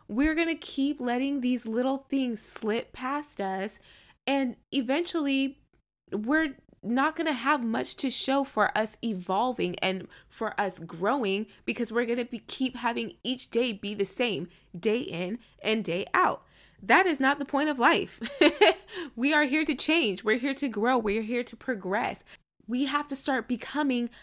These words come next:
more and more comfortable with fear, more and more comfortable with the idea that, hey, these feelings of anxiety, it's okay that I'm feeling it. They're not warning signs for me to stop.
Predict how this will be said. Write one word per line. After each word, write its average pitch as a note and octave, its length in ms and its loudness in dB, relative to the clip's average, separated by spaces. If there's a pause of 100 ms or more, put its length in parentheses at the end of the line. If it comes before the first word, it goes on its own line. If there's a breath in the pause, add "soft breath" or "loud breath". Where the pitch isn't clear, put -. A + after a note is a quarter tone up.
(140 loud breath)
more A3+ 480 2
and G#3+ 200 0
more G3+ 360 -2 (280 soft breath)
comfortable F#3 880 -4 (180 soft breath)
with F3+ 240 -2
fear, - 480 -4 (280 loud breath)
more A3 280 2
and - 140 -2
more A3+ 160 0
comfortable G#3 500 -4
with F#3 180 -4
the F#3+ 200 -6
idea F#3 560 -2
that, F3 300 -2 (200 loud breath)
hey, G#3+ 380 -2
these G3 240 -6 (240)
feelings G3+ 480 -2
of E3+ 300 -6
anxiety, G3+ 840 -4 (260 loud breath)
it's G3+ 200 0
okay G#3 420 -2
that A3 140 -4
I'm G3 140 -6
feeling F3+ 360 -4
it. F3 160 -4 (320 loud breath)
They're G3 200 4
not G3 340 -2
warning G3 480 0
signs F3 300 -4
for F3+ 160 -4
me E3+ 160 -2
to E3 100 -6
stop. A3 680 0